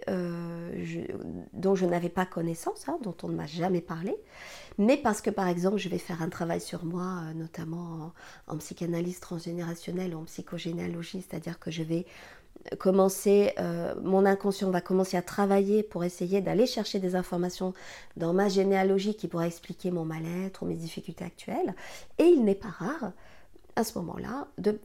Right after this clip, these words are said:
faire des rêves intuitifs dans le passé, où je vais rêver d'un ancêtre, où je vais rêver,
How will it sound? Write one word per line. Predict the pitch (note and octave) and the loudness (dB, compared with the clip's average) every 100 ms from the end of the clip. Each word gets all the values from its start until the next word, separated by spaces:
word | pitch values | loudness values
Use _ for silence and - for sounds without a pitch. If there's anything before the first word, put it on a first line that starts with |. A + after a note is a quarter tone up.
| - | -14
faire | - G3 F3+ | -6 -4 -4
des | - F3+ G3+ B3 G3 | -6 -6 0 2 0
rêves | F#3 E3 C#4 C4+ - - | -2 0 0 0 -2 -2
intuitifs | G#3 G3+ - - F#3+ - - | -4 -2 -6 -6 -8 -8 -6
dans | E3+ F#3+ | 2 4
le | A3+ | 4
passé, | G3+ E3 - D#4 - - - - | 2 -4 -8 -12 -12 -18 -12 0
où | D#4 | 2
je | A#3+ | 4
vais | G#3+ G3 | 6 6
rêver | F#3 F#3 | 6 4
d'un | F3+ F3+ F3+ | 4 4 2
ancêtre, | E3 - B3+ - - | -2 -6 -8 -8 -6
où | C#4 | -2
je | D#4 | 2
vais | C4 G#3+ | 4 4
rêver, | G3 G3 F#3+ | 2 2 0